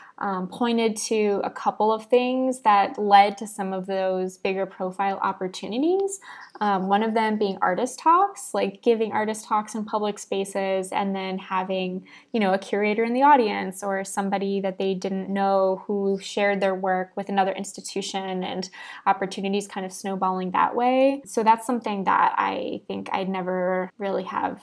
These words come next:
known. And, you know, you always kind of wonder, like, how do those opportunities come about or how are people getting exposed to their work.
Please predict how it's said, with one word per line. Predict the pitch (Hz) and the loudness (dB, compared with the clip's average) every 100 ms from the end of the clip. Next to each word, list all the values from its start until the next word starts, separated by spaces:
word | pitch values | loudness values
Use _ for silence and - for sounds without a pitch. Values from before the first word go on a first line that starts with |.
| - | -10
known. | 196 190 208 330 349 | -6 -2 2 4 4
And, | 214 196 185 | 2 -2 -4
you | 208 | -2
know, | 196 | 0
you | 196 | 2
always | 190 185 | 2 0
kind | - 196 | -6 -10
of | 190 | -4
wonder, | 214 311 330 320 | 0 2 2 4
like, | 254 202 | 2 2
how | - 208 | -2 -2
do | |
those | 208 196 196 | -2 -6 -6
opportunities | - 190 202 196 185 | -6 -10 -8 -6 -6
come | 185 185 190 | -6 -8 -8
about | 185 - 214 214 208 196 | 4 8 8 8 4 0
or | 196 | -4
how | 196 | -2
are | 202 190 | -2 -2
people | - 208 196 | -6 -6 -6
getting | 190 190 | -6 -8
exposed | 196 - - 190 185 | -10 -10 -4 -4 -6
to | 196 | -6
their | 190 180 | -4 -2
work. | 185 190 - | 0 -2 -4